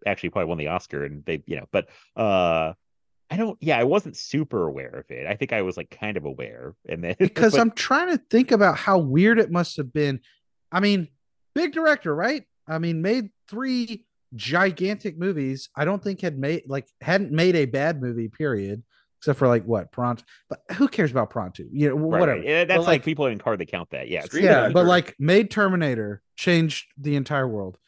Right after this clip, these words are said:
Speaker 2: Made Terminator two, changed the entire world. Aliens,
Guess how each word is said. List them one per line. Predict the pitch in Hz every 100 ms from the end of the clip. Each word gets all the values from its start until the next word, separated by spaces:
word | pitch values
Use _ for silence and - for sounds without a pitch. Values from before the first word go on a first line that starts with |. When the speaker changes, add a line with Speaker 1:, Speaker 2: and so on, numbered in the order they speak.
| _ _ 156
Speaker 2:
Made | 180
Terminator | 208 196 190 180
two, | - 147 104
changed | - 170 156 147 - _ -
the | 123 139 139
entire | 127 135 120
world. | 107 98 - _ _ _ 185
Aliens, | 202 190 135 110 101 -